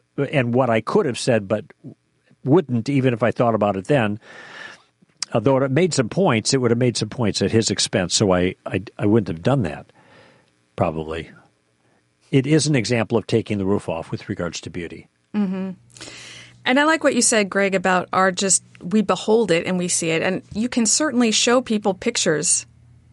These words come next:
Speaker 2: Are you telling me this is beautiful in the same way this is beautiful? And you can have two different things. I was thinking also about, you know,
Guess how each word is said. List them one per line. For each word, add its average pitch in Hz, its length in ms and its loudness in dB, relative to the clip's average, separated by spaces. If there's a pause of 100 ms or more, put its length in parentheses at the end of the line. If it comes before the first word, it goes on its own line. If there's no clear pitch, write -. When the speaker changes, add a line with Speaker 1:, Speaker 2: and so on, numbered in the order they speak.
(320)
Speaker 2:
Are 190 100 2
you 233 180 6
telling 269 420 4
me 233 160 2
this 214 340 2
is - 160 0
beautiful 208 720 0
in 196 120 -2
the 185 80 -2
same 196 240 0
way 175 180 -2
this 175 280 0
is 240 140 -2
beautiful? 214 440 -2
And 185 120 -2
you 202 80 -2
can 208 120 -2
have 185 160 0
two 269 200 -4
different 220 420 -2 (120)
things. 196 260 -4 (420)
I 269 80 2
was 294 140 0
thinking 403 300 -2
also 330 400 2
about, 214 400 0 (1400)
you 277 120 2
know, 262 260 2